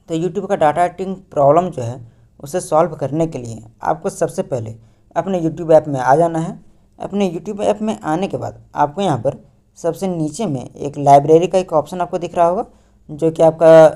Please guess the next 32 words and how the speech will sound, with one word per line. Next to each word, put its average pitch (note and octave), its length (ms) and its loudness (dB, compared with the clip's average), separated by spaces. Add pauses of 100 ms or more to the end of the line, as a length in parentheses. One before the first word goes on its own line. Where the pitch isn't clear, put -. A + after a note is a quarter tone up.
(160)
राइट D#3 260 4
साइड F#3 260 0
के G#3+ 100 -2
लोअर D#3+ 400 2
कॉर्नर D#3 400 2
में A3 160 -6 (380)
आपको C3+ 260 -6
दिख D3 180 -4
रहा F#3 140 4
होगा। F3+ 280 -2 (400)
आपको D3 220 -6
simply G3 320 -4
उसके C#3 220 -6
ऊपर B2 180 -8
टैप F3+ 240 -4
करना F3+ 240 -4
है। F3+ 200 -16 (420)
आप C3+ 340 4
जैसे D3+ 280 -4
इसके G#3+ 220 -4
ऊपर D3 160 -4
टैप B2+ 220 -6
करते - 260 -12
हैं F#3+ 220 -8 (400)
वैसे F#3 320 0
आपके C#3 220 0
सामने E3 340 -6 (300)
एक D3 160 -8
नया C#3+ 240 4
इंटरफेस F#3 460 -4
आता F3+ 220 -4
है G3 160 -8